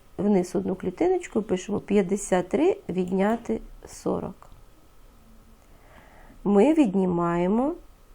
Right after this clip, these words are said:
кругле число десятки. Десятки віднімаємо від десятків. Отже, п'ятдесят три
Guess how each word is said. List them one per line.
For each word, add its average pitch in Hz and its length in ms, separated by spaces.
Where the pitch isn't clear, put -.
кругле 180 400
число 185 680
десятки. 185 720
Десятки 180 680
віднімаємо 262 600
від 269 240
десятків. - 680
Отже, 180 260
п'ятдесят 202 680
три - 220